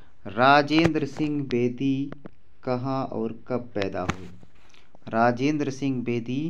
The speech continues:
कहाँ और कब पैदा हुए? यहाँ कहाँ तो सही है, क्योंकि इस टेस्ट सीरीज में जो कुछ लिखा हुआ है कहाँ वाला शब्द के हिसाब से तो सही है, यानी सियालकोट में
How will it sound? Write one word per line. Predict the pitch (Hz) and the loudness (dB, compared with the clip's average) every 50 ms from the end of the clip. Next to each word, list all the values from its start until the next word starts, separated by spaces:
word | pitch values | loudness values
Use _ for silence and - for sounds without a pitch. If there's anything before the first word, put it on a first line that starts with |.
| 170 - - - - - - - - | -6 -8 -10 -12 -14 -14 -14 -14 -4
कहाँ | - 123 120 113 127 131 143 147 | -2 -2 0 2 2 2 2 2
और | 143 - 123 123 135 147 156 151 - - | 2 0 -2 -2 0 -2 -4 -6 -4 -2
कब | 147 139 - - - | -2 -2 -2 0 0
पैदा | 117 110 104 95 98 101 | 0 0 2 2 0 0
हुए? | 101 98 92 95 92 95 - - - - - - - - - - - - - - - - - - | 0 -4 -6 -8 -10 -10 -12 -14 -14 -14 -14 -14 -14 -14 -14 -14 -14 -14 -14 -14 -14 -14 -8 0
यहाँ | 113 139 151 165 170 160 - - | 0 2 4 4 4 2 4 2
कहाँ | - 135 135 156 147 170 185 185 180 | 2 2 6 6 8 8 8 6 4
तो | 175 170 165 | 0 0 -2
सही | 170 - 147 135 147 170 170 | 0 0 -2 2 4 4 4
है, | 143 143 147 165 180 - - - - - - | 4 2 0 -2 -4 -6 -10 -12 -14 -10 -8
क्योंकि | 117 113 113 127 117 117 | -8 -8 -6 -4 -4 -4
इस | 120 - - - | -4 -6 -8 -6
टेस्ट | 131 131 131 131 - | -4 -4 -4 -4 -6
सीरीज | - - 135 135 - | -6 -8 -8 -6 -6
में | 135 127 113 | -6 -6 -6
जो | - 123 123 | -4 -4 -6
कुछ | 120 - 139 - - | -4 -6 -8 -6 -6
लिखा | 117 113 117 - 143 135 | -8 -8 -6 -6 -4 -2
हुआ | 135 127 123 120 | -2 -2 -2 -2
है | 123 131 131 131 - - - - | -2 -4 -4 -6 -10 -12 -8 -8
कहाँ | 117 110 117 139 139 139 | -6 -6 -4 -4 -2 -2
वाला | 131 127 127 120 120 120 | 0 0 0 0 -2 -2
शब्द | 123 - 156 160 156 - - - - - - - - - - - - - | -2 -2 -2 -2 -2 -6 -12 -14 -14 -14 -14 -14 -14 -14 -14 -14 -14 -6
के | - 135 | -4 -2
हिसाब | 123 123 123 131 127 123 123 | -2 -2 -2 0 0 0 0
से | 123 - 127 | -2 -4 -6
तो | 113 - 117 110 | -4 -4 -6 -8
सही | 110 - - 120 101 104 117 143 151 156 | -8 -8 -10 -10 -10 -6 -6 -4 -4 -4
है, | 131 117 120 120 117 135 170 - - - - - - - - - - - - - - - - - - - 113 | -2 -2 0 0 0 0 -2 -4 -10 -12 -14 -14 -14 -12 -10 -10 -10 -10 -12 -14 -14 -14 -14 -14 -10 -6 -4
यानी | 113 120 127 131 127 | -2 -2 -2 -4 -4
सियालकोट | 123 - 123 113 113 123 127 123 127 123 123 123 131 | -4 0 2 2 2 2 0 -2 0 -2 -2 0 0
में | 127 135 147 170 175 | 0 2 2 2 0